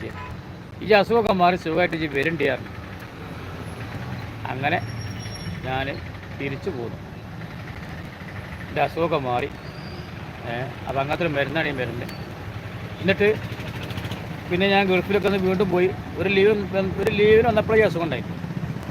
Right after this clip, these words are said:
ഗൾഫിലൊക്കെ വന്ന് ഞാൻ പോയിട്ട് വന്ന് ഇതിനകത്തുനിന്ന് പോകണമെന്ന് വിചാരിക്കും. എന്താ നമുക്ക് എന്തൊക്കെ എന്തെങ്കിലും ഒരു ചില്ലറ വലിയ സമ്മാനമൊക്കെ കൊടുക്കാൻ വിചാരിച്ചിട്ട് ഇങ്ങനെ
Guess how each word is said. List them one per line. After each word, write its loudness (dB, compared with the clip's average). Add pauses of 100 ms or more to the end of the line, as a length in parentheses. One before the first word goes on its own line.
(640)
ഗൾഫിലൊക്കെ 6 (100)
വന്ന് 4 (120)
ഞാൻ 6 (120)
പോയിട്ട് 6 (120)
വന്ന് 4 (920)
ഇതിനകത്തുനിന്ന് 4
പോകണമെന്ന് 6
വിചാരിക്കും. 4 (1200)
എന്താ 2
നമുക്ക് 2
എന്തൊക്കെ 0
എന്തെങ്കിലും 2
ഒരു 2 (240)
ചില്ലറ 2 (640)
വലിയ 0
സമ്മാനമൊക്കെ 4
കൊടുക്കാൻ 0
വിചാരിച്ചിട്ട് -2
ഇങ്ങനെ -2